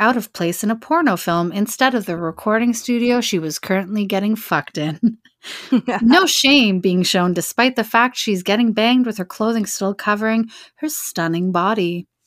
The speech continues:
Speaker 1: Never mind the fact she's married to a man who is not the one stuffing his dick into her snatch right now.
Speaker 2: In case you didn't remember that.
Speaker 1: Yeah, in case you guys forgot the fifteenth time we read it.
Speaker 2: Mm, I'm,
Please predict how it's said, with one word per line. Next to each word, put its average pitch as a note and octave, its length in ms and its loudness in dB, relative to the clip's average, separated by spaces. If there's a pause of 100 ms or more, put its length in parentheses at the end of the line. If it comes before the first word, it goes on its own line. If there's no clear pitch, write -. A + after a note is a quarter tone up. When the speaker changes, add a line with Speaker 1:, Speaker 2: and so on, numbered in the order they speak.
(460)
Speaker 1:
Never D4+ 240 4
mind G#3 240 6
the - 40 4
fact G3 260 0
she's F3 200 -2
married F3+ 320 4
to F3 80 -4
a E3 40 0
man E3 300 2
who F3+ 140 0
is E3+ 160 -2
not A#3 240 4
the A3 80 0
one G3+ 160 0
stuffing A3 460 -2
his F#3+ 220 -4
dick G#3+ 220 -2
into G#3 220 -2
her A#3 160 -6
snatch B3 480 2
right E3+ 180 -2
now. F3+ 380 -2 (500)
Speaker 2:
In - 60 -20
case G3 220 -6
you E3+ 40 -10
didn't E3+ 260 -2
remember D3+ 380 -4
that. B2+ 300 -12 (160)
Speaker 1:
Yeah, G3 300 2
in F#3 200 -4
case G3 220 -2
you G#3+ 60 0
guys G3 160 0
forgot F3+ 400 2 (100)
the F#3 180 -2
fifteenth F#3 520 -6
time F3 220 -4
we F3 100 -6
read G#3+ 160 -2
it. A3+ 220 -4 (640)
Speaker 2:
Mm, D4+ 260 2 (100)
I'm, C#4+ 360 4